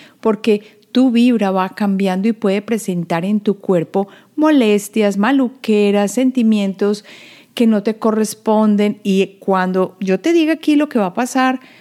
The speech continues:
o lo que está sucediendo con este ciclo, vas a entender por qué puedes estar experimentando cosas como estas. El caso es que está cambiando esta frecuencia de la tres D a la cuatro en la que estamos para llegar luego a la quinta dimensión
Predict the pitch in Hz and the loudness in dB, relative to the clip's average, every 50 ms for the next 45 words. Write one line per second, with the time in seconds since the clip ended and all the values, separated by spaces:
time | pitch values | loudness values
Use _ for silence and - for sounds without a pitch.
0 | - _ - 202 202 190 180 - 190 175 - - 175 175 240 254 254 285 233 208 | -18 _ 0 2 2 2 2 0 -4 -4 -4 -6 -4 -4 -4 -2 0 0 0 0
1 | 175 160 160 170 196 220 - - 226 202 175 160 156 - 214 214 208 - 240 214 | 0 -2 -2 -4 -4 -6 -2 -2 0 0 0 -2 -2 -2 -2 -2 0 0 -2 -2
2 | - - 214 202 190 175 165 - 202 220 214 214 202 180 165 151 - - - 196 | 0 0 0 0 0 0 -2 -4 -4 -4 -2 -2 -2 -2 -4 -6 -8 -6 -2 -2
3 | 196 202 202 - _ - - 247 269 269 269 269 208 190 185 202 208 202 185 156 | 0 0 -2 -6 _ -4 -2 0 0 0 0 0 -2 -2 0 -4 -6 -6 -6 -6
4 | 170 175 - - 220 208 202 180 165 156 156 - 147 139 143 151 151 - 185 175 | -6 -10 -6 -4 -4 -2 -2 -2 -2 -4 -4 -6 -6 -6 -6 -8 -6 -6 -6 -4
5 | - 185 180 - - 175 160 151 151 151 151 143 143 - - 113 123 - - _ | -4 -6 -6 -6 -8 -6 -6 -2 -2 0 -2 -2 -4 -6 -14 -16 -16 -16 -20 _
6 | _ _ _ _ _ _ _ _ _ _ _ - - 196 185 190 214 202 196 254 | _ _ _ _ _ _ _ _ _ _ _ -6 -6 -6 -4 -2 -4 -4 -2 -2
7 | 269 269 269 - 311 294 294 - - - - - - - - - _ 208 180 - | -4 -4 -2 -2 -2 -2 -2 -6 -14 -20 -20 -20 -20 -20 -20 -8 _ -6 -4 -4
8 | 220 - - 190 214 220 226 226 220 226 226 220 208 214 233 220 220 - 180 160 | -6 -4 -2 0 0 2 2 2 2 2 2 0 0 0 -2 -4 -2 -2 -4 -4
9 | - - 185 170 156 147 - 196 202 208 196 170 147 - - 165 160 170 185 185 | -2 -2 0 0 0 0 0 -2 -2 0 -2 -2 -4 -4 -2 -2 -2 -2 -2 -2
10 | 180 190 170 156 165 - - - - 147 139 135 - - - 170 170 165 160 190 | 0 0 0 0 -2 -4 -8 -8 -8 -8 -8 -8 -10 -4 -2 0 0 0 0 -2
11 | 196 196 196 196 - 208 202 - 185 170 180 190 185 - 185 170 156 156 156 151 | -4 -4 -4 -4 -4 -6 -4 -4 -4 -4 -4 -6 -6 -6 -6 -6 -4 -4 -4 -4
12 | 156 151 147 170 180 185 190 190 202 196 190 160 147 - - - 214 208 214 202 | -4 -4 -2 -2 0 0 0 0 -2 -2 -2 -4 -8 -10 -4 0 2 2 2 2
13 | 226 226 226 214 190 175 170 170 160 - - 170 160 156 160 170 - | 2 0 0 0 0 0 -2 -2 -4 -4 -4 -2 0 0 0 -2 -4